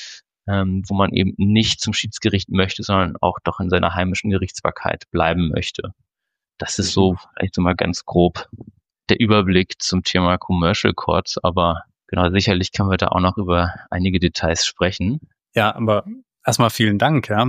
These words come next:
Speaker 2: für den, für den Überblick. Ich glaube, das war schon sehr interessant und auch lehrreich. Und es gibt so einen bestimmten Blick drauf, dass eben, ja, um es mal verkürzt zu sagen, vielleicht die Gerichte, ähm, durch solche Klauseln in bestimmten Fällen oder,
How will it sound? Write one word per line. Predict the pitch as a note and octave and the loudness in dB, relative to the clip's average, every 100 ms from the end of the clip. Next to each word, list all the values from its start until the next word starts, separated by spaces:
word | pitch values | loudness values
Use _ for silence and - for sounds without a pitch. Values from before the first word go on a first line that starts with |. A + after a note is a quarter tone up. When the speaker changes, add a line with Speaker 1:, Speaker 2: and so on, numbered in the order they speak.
| C3 | -2
Speaker 2:
für | - | -2
den, | A2+ A2+ | 0 0
für | A2+ A#2 | 0 0
den | A2 | 0
Überblick. | A#2 A2 A2+ A#2+ | 0 0 -2 -2
Ich | |
glaube, | - A#2 | 0 2
das | A2+ - | 0 0
war | A#2 | 0
schon | - | 0
sehr | G#2+ A2+ | 2 4
interessant | C3 - - G#2+ C3 - _ | 2 0 -2 2 0 -2 _
und | B2 | -4
auch | G#2 G#2 | -2 0
lehrreich. | A2 A#2 G2 G#2+ C3+ - _ | 2 2 2 0 0 -6 _
Und | - A2+ | 0 2
es | A2 | 2
gibt | B2 | 0
so | - | 2
einen | A#2+ | 2
bestimmten | A2 B2 A#2+ A2 | 4 2 4 4
Blick | A2 - | 2 -2
drauf, | - A2+ A2 | 0 0 2
dass | A#2 G#2+ | 0 0
eben, | - A2+ A2 G2 | 2 4 4 4
ja, | G#2+ G#2+ | 2 2
um | G2+ A#2+ _ _ | 0 -8 _ _
es | - | -2
mal | A2 | 0
verkürzt | G#2 - C3 C3+ - | 0 2 2 2 -2
zu | |
sagen, | A2 A2 A#2 A#2 - | 0 2 4 2 0
vielleicht | - A2 A2 - - _ - _ A2 | 0 2 0 -8 -20 _ -20 _ -18
die | C3+ | -8
Gerichte, | A2 A#2 B2 - A#2+ A#2 A2+ | -2 0 0 0 2 2 2
ähm, | A#2+ A2 A2 G#2 - _ _ _ _ | 0 2 2 0 -8 _ _ _ _
durch | - A2+ | -2 0
solche | - A#2+ A2 | 2 2 0
Klauseln | - G#2+ B2 C3 | 0 2 2 2
in | A#2+ | 0
bestimmten | A2 - A#2 A2 | -2 -2 -4 -4
Fällen | G#2 - G#2+ C3 D3+ | -8 -2 2 2 2
oder, | - A2 A2 | -2 -4 -2